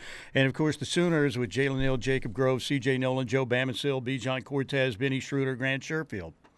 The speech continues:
That's a lot. And L J Cryer is going to play for Kelvin Sampson at Houston, leaving, uh, Baylor for Houston. So,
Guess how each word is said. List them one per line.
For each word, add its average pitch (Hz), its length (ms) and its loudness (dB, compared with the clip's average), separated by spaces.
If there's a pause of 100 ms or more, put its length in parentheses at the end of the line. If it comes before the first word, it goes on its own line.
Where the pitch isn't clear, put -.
(380)
That's 143 180 -4
a 156 40 0
lot. 147 320 2 (480)
And 131 160 4
L 156 160 6
J 147 240 4
Cryer 170 640 6
is 135 240 2
going 180 440 0
to 151 320 2
play 143 260 0
for 123 100 -6
Kelvin 135 380 2
Sampson 135 480 0
at 120 220 0
Houston, 135 580 0
leaving, 120 340 2
uh, 107 80 0
Baylor 113 320 0
for 101 260 -4
Houston. 98 540 -8
So, 101 300 -4